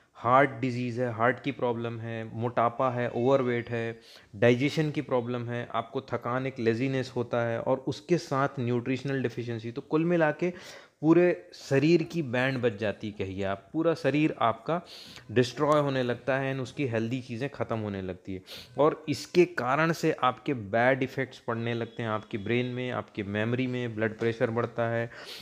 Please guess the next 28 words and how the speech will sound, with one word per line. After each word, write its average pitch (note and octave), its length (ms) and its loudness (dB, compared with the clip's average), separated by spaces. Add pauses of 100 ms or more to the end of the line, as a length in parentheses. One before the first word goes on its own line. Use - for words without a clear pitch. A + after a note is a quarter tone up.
(180)
आपका G#2+ 360 4
मूड B2 360 4
बदलता A#2 460 0
है, A#2 80 0
डिप्रेशन A#2 440 -4
में B2 160 -4
चले A#2 220 -4
जाते A2+ 280 -4
हैं, G#2+ 140 -6
बोन B2 200 0
की B2 120 -4
क्वालिटी A2+ 400 -2
ख़त्म A#2 280 -4
हो A2+ 100 -4
जाती A2+ 240 -2
है। B2+ 60 -10
तो - 60 -8
इस - 220 -4
टाइप D3+ 180 2
की D#3+ 100 -2
बहुत B2+ 400 0
सारी B2+ 280 0
चीज़ें A#2+ 340 -8
आपकी A2+ 400 -4 (640)
इसमें C3+ 280 -2
शुरू C3+ 280 4
होती G2 320 -2
है। F2+ 100 -12